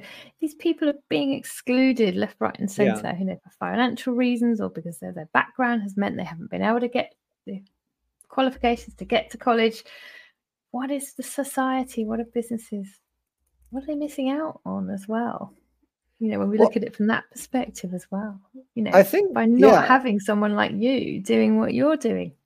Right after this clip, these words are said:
Speaker 1: every
Speaker 2: <laughs>
Speaker 1: day.
Speaker 2: Uh, you know, I, I think that they're starting to realize what they're missing out on. There are a lot of companies now that are,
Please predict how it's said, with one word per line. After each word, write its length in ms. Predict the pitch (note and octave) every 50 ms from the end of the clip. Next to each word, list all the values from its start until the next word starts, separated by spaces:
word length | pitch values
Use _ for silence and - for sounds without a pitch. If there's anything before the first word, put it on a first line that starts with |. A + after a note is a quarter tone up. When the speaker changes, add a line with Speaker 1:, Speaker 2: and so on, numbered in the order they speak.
| _ -
Speaker 1:
every 220 | - - - D#3+
Speaker 2:
<laughs> 120 | - -
Speaker 1:
day. 180 | E3+ D#3 - - _ - - - - - - - - - - _ _ _ _ _ _ _ _ _ _ D#3
Speaker 2:
Uh, 100 | E3+ C#3+
you 220 | F3 F#3+ G3+ B3
know, 100 | B3 A#3
I, 260 | G#3+ A3 A3+ - -
I 60 | A3 G#3
think 260 | - A#3+ C4 D4 C#4+
that 380 | - C#4 A3+ F3+ - D3+ C#3+ C3+
they're 200 | E3+ E3 D3+ C#3 -
starting 480 | - - - - D3 D#3+ E3+ D#3+ D3
to 140 | A#2+ - C3
realize 420 | A#2+ B2+ C#3 D3 C3 A2 G#2 - -
what 140 | A2 G2
they're 140 | - G#2 G2
missing 360 | G2 G2+ G#2 - - A2 G2
out 180 | F#2 F#2 F#2 F#2
on. 200 | F#2+ F#2+ G2 G2+
There 160 | A2 A2+ A#2
are 160 | A#2+ C3+ D3+
a 80 | D3+ C#3
lot 260 | B2+ B2 A#2 B2 A#2+
of 240 | A#2+ A2+ - - -
companies 500 | - C3+ A#2+ A#2+ B2 A2+ A2+ A2+ G#2+ -
now 280 | A2 G#2 G#2 G#2 G#2+ G#2+
that 260 | G2+ G#2 G2+ G2+ - -
are, 500 | A#2 G#2+ G#2 G#2 G#2 G2+ G2+ G2+ -